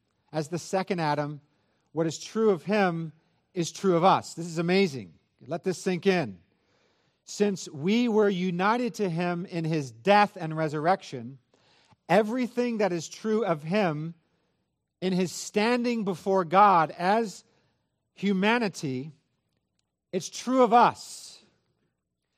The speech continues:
He died to sin once for all on the cross, and in him, thus, we have died to sin. He rose from the dead, and in him, therefore, we have risen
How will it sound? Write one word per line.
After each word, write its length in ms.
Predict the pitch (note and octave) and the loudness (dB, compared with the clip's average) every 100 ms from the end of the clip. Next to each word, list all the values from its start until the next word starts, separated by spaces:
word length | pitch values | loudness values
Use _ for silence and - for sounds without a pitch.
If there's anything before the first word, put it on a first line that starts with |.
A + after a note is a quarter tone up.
| _ | _
He 260 | F#3 B3+ C#4+ | 0 2 4
died 440 | G#3+ A3 G#3 G#3 | 4 6 4 2
to 100 | G#3 | -4
sin 420 | - - F3 F3+ | -4 -4 -4 -2
once 260 | E3 F#3+ F#3+ | -2 -2 -2
for 200 | - F#3+ | 0 4
all 260 | F3+ F3 | 4 2
on 180 | F#3+ E3 | 0 -2
the 60 | D3+ | -4
cross, 520 | - G#3+ F3+ D#3+ - _ _ - | -2 0 2 -2 -6 _ _ -10
and 180 | F#3 F#3+ | -4 -4
in 280 | G3 A#3 C4+ | 0 0 2
him, 420 | G#3 F#3+ F#3+ G3 F#3+ _ _ _ _ _ _ | 2 2 2 -2 -8 _ _ _ _ _ _
thus, 360 | F#3 G3+ G3 - - | 6 6 4 -10 -10
we 400 | C#3+ A#3 C#4 G#3+ | 0 4 6 6
have 180 | G3 | 2
died 300 | C#3 E3 C#3 | 4 4 4
to 100 | - | -2
sin. 280 | G#2+ - F2 _ _ _ _ _ _ _ _ _ _ _ | -14 -16 -20 _ _ _ _ _ _ _ _ _ _ _
He 280 | - G3+ C#4+ | -4 2 4
rose 340 | D4+ A#3 G3 F#3 | 6 6 6 2
from 160 | G3 | -4
the 100 | E3+ | -4
dead, 420 | D#3+ D3+ D3 D#3 D#3+ _ _ _ | -2 0 0 0 -6 _ _ _
and 180 | G3 G3 | -2 -2
in 240 | G#3 C4 | -2 -2
him, 380 | A3+ A3 B3+ G3 | 0 0 -2 -2
therefore, 600 | F3 F3 E3+ F#3 F3 F3+ - _ _ _ | 0 0 0 2 4 2 -4 _ _ _
we 560 | D3+ F3 C#4+ C#4+ G#3 A#2+ | -8 0 4 4 2 0
have 300 | C#3+ F#3 D#3 | 0 0 2
risen 480 | F#3 F3 F#3+ F#3 | 0 0 -4 -8